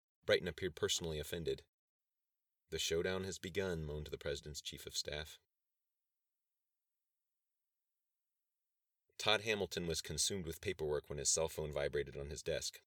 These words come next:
He had one look at the caller I D and recognized the number.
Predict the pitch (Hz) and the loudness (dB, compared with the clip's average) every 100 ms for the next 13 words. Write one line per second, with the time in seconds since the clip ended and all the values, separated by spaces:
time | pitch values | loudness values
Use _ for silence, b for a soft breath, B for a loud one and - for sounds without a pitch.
0 | _ - 98 90 101 98 90 - - 85 | _ 0 2 2 0 0 -2 -6 0 2
1 | 87 76 73 76 76 80 82 78 73 - | 4 2 2 -2 -2 -4 -4 -4 -4 -4
2 | 76 76 69 | -4 -2 -4